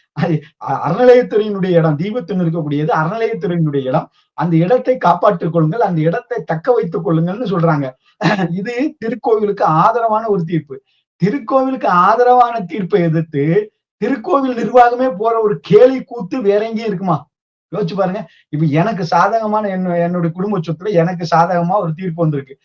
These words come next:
அந்த சாதகமான தீர்ப்பை எதிர்த்து நானே இல்ல, இல்ல இந்த தீர்ப்பு தப்புன்னு சொல்லி நான் மேல்முறையீடு பண்ணா நான் எவ்வளவு பெரிய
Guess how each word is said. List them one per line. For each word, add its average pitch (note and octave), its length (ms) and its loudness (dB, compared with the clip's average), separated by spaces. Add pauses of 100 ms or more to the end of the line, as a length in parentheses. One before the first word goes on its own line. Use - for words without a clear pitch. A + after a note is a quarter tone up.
(240)
அந்த F#3 300 -2
சாதகமான A3+ 680 2
தீர்ப்பை G3 400 -4
எதிர்த்து F#3 540 0 (200)
நானே G3+ 420 0
இல்ல, G#3 280 -2
இல்ல F#3+ 400 4
இந்த E3+ 140 0
தீர்ப்பு F#3 320 -10
தப்புன்னு F3 400 0
சொல்லி G3+ 160 -4
நான் F3 200 2
மேல்முறையீடு G3+ 500 0
பண்ணா E3+ 280 -2 (140)
நான் F#3 260 0
எவ்வளவு B3+ 280 0
பெரிய B3+ 180 -4